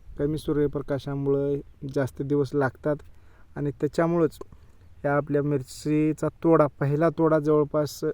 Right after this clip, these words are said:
आजू-, मला वाटतं इथून तर अजून एक पंधरा दिवस लागणार आहेत. म्हणजे हे चौसष्ट आणि ती पंधरा सोळा म्हणलं तर जवळपास ऐंशी दिवसाला आपला पहिला तोडा होईल. तर शेतकरी मित्रांनो, अशा पद्धतीनं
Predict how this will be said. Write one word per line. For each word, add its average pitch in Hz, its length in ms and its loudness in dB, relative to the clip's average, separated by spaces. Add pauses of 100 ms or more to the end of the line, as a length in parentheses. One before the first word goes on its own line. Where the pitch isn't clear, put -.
(240)
आजू-, 151 440 -2
मला 160 240 2
वाटतं 180 280 2
इथून 170 300 0
तर 160 140 0
अजून 151 280 2
एक 156 160 0
पंधरा 147 300 0
दिवस 135 260 -4
लागणार 110 360 -2
आहेत. 78 100 -10 (1300)
म्हणजे 165 420 -2
हे 170 420 2
चौसष्ट 160 580 -4
आणि 156 180 -2
ती 160 40 0
पंधरा 151 360 0
सोळा 143 340 0
म्हणलं 147 280 -2
तर 156 80 2
जवळपास 151 580 0 (880)
ऐंशी 160 400 -2
दिवसाला 156 440 2
आपला 143 220 0
पहिला 135 320 0 (100)
तोडा 131 180 -2
होईल. 131 360 2 (1080)
तर 170 420 2 (300)
शेतकरी 165 520 -2
मित्रांनो, 151 420 -2
अशा 147 300 -4
पद्धतीनं 143 720 -4